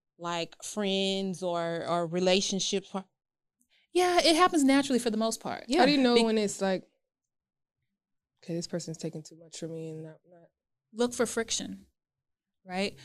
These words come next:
Speaker 2: So as long as we're on the same realm and the same place and we're moving in the same direction, everything moves, moves smoothly, right? We're, we're both going the same direction. But the minute that we change directions,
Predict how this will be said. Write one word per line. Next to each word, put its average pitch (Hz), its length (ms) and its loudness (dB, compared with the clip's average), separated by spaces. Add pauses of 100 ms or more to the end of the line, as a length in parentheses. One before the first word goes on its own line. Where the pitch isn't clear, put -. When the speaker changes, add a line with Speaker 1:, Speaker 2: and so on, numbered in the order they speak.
Speaker 2:
So 208 220 4
as 190 180 4
long 233 160 6
as 254 100 2
we're 240 100 6
on 226 100 4
the 208 40 0
same 214 520 2 (1080)
realm 190 460 4
and 170 180 4
the 165 40 2
same 185 340 4
place 190 300 2
and 180 60 0
we're 165 80 2
moving 175 220 0
in 175 60 0
the 170 60 -2
same 185 220 2
direction, 180 360 0
everything 170 320 0
moves, 170 260 -4 (220)
moves 170 160 -8
smoothly, 214 300 2
right? 156 180 0
We're, 160 100 -4 (140)
we're 170 120 2
both 175 240 4
going 170 120 0
the 170 60 0
same 165 200 0
direction. 180 420 -2 (380)
But 170 140 2
the 170 60 2
minute 233 240 6
that 214 80 4
we 220 100 4
change 240 220 4
directions, - 640 -6